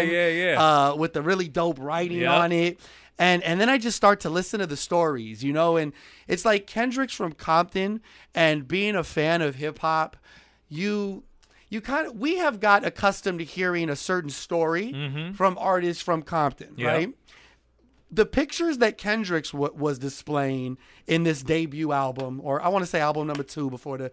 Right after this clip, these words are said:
Speaker 1: the,
Speaker 2: Yeah, yeah, yeah. You know,
Speaker 1: the
Speaker 2: people are gonna be in the
Speaker 1: critics.
Speaker 2: comments like, "You know how many, you know what he put out
Speaker 1: Right,
Speaker 2: before
Speaker 1: right,
Speaker 2: this?"
Speaker 1: okay. Um, it, it had to be on my list of one of the most important albums of the decade because
Speaker 2: Yeah.
Speaker 1: of songs like Backseat Freestyle,
Speaker 2: Yep.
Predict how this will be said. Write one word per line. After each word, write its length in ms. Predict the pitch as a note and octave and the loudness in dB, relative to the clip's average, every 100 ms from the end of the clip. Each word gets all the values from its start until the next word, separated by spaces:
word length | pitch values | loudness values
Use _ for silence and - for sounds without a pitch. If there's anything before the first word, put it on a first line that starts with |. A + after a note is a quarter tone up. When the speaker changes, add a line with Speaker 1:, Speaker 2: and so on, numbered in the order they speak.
| - | -10
Speaker 1:
the, 180 | B2+ C#3+ | -4 6
Speaker 2:
Yeah, 120 | F3 | 10
yeah, 240 | F#3 F#3 F3 | 10 10 10
yeah. 100 | F3 | 8
You 160 | G3 | 6
know, 80 | G#3+ | 6
Speaker 1:
the 60 | G#3 | 6
Speaker 2:
people 180 | A3 | 8
are 40 | G#3 | 8
gonna 120 | G3 | 10
be 80 | F#3+ | 10
in 40 | |
the 40 | F3+ | 8
Speaker 1:
critics. 60 | |
Speaker 2:
comments 340 | G#3 G#3+ F#3 F3 | 8 8 6 6
like, 120 | F3 A#3+ - | 6 4 4
"You 80 | C#4+ | 6
know 80 | C4 | 8
how 80 | |
many, 600 | C4 C4 B3 A#3+ A#3 A3+ A#3+ | 6 6 4 4 4 2 2
you 160 | C4 | 2
know 80 | D4+ | 2
what 100 | C#4+ | 4
he 60 | B3+ | 6
put 160 | G#3+ | 10
out 120 | C#4+ | 10
Speaker 1:
Right, 60 | C4+ | 8
Speaker 2:
before 200 | B3 C4+ | 6 6
Speaker 1:
right, 100 | C4 | 8
Speaker 2:
this?" 200 | C4 B3 | 8 6
Speaker 1:
okay. 420 | G3+ A3+ G#3 G#3 - - - F#3 | 4 6 6 6 0 -18 -2 6
Um, 420 | G3 F3+ E3+ E3 _ _ _ _ _ _ _ | 8 8 6 0 _ _ _ _ _ _ _
it, 180 | F#3+ G#3+ | 2 4
it 100 | G3+ | 6
had 220 | G#3+ A#3 | 8 8
to 60 | G#3 | 6
be 160 | F#3+ G3+ | 2 6
on 160 | F#3 F3+ | 6 6
my 120 | E3+ | 4
list 280 | E3+ D#3+ D#3+ | 2 -2 -4
of 80 | |
one 120 | C#3+ D3+ | -4 -4
of 40 | |
the 80 | D3 | -2
most 200 | C#3+ C#3 | -2 -2
important 380 | C3+ D3 D3 C#3 | -6 -4 -2 0
albums 380 | C3+ C3+ C3 | 0 -2 -4
of 80 | C3+ | -6
the 80 | B2+ | -8
decade 500 | A#2 B2+ - B2 B2 | -6 -6 -4 -6 -6
because 380 | B2+ B2+ C#3+ A2 | -6 0 2 2
Speaker 2:
Yeah. 40 | |
Speaker 1:
of 80 | C3 | -2
songs 440 | - C3 B2+ B2+ | -4 -2 -2 -2
like 180 | C3 B2 - - - | -4 -6 -10 -20 -2
Backseat 500 | D#3 C#3 - D#3+ D3+ | 0 0 -2 -10 -10
Freestyle, 600 | - C#3 B2+ - C#3 C3 | -10 -10 -8 -6 -4 -2
Speaker 2:
Yep. 280 | B2+ D3+ | 0 -2